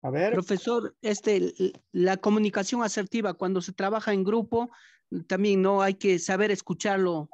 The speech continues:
Speaker 2: ¿no? Escu-, eso sería, profesor.
Speaker 1: Ya, muy bien. Tú has hablado de comunicación asertiva,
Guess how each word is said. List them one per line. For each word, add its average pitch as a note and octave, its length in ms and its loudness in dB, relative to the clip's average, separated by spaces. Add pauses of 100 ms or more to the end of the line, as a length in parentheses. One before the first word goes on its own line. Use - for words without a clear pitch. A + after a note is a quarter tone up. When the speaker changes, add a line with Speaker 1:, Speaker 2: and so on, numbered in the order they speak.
(560)
Speaker 2:
¿no? F#3 320 -4
Escu-, - 420 -12 (340)
eso F#3+ 240 0
sería, F3 320 2
profesor. - 300 -6 (560)
Speaker 1:
Ya, D3 340 0
muy F3 200 -2
bien. D3+ 340 -4 (520)
Tú F3+ 80 0
has F3 120 -2
hablado F3+ 400 4
de E3 120 -2
comunicación C#3+ 520 -8
asertiva, A#3 680 0